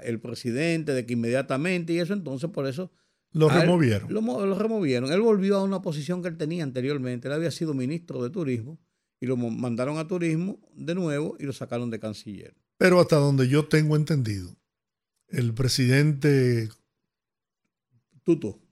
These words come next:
Speaker 1: Tuto, Tuto, Puto, algo así.
Speaker 2: Bueno, tiene control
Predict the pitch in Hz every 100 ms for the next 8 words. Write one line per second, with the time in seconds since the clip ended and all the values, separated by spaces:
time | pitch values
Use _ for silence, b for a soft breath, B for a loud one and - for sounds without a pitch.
0 | _ - 165 110 101 90 165 170 98 87
1 | - 156 156 95 - _ _ - - -
2 | 110 104 - - 120 - _ _ _ _
3 | _ _ _ 143 131 147 143 139 131 113
4 | 135 135 143 160 -